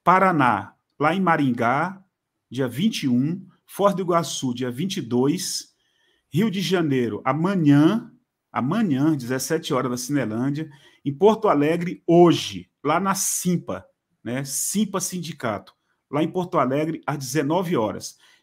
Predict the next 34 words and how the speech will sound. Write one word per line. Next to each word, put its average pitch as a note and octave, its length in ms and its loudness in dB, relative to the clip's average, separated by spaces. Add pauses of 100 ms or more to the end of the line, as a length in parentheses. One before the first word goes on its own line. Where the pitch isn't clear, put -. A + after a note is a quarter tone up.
Em D#3 100 0
Chapecó, E3 800 2
dia C3+ 220 -2
vinte F3 380 -2
e G3 60 -4
um, D#3+ 320 0 (400)
o A#2 80 -14
Sindicato C#3 540 -4
dos B2+ 100 -6
Bancários. D#3+ 800 -2 (320)
Em F#3 100 -2
São B3 440 0
Paulo, D#3+ 580 4
é F#3 140 0
hoje G3 800 2 (200)
e F3 120 -8
dia E3+ 340 -2
dezenove, F#3 580 -2
vinte F#3 240 -8
e F3 40 -10
dois E3 240 -2
e - 20 -4
vinte F3+ 220 -8
e - 20 -12
três. G#2+ 540 -4 (360)
Hoje, A3 640 4
vou D3+ 120 -6
colocar E3+ 320 -2
só G3 260 -2
hoje, C3+ 160 0
no D#3 100 0
vão E3 320 0
do G#3 160 -4
masp. - 640 -2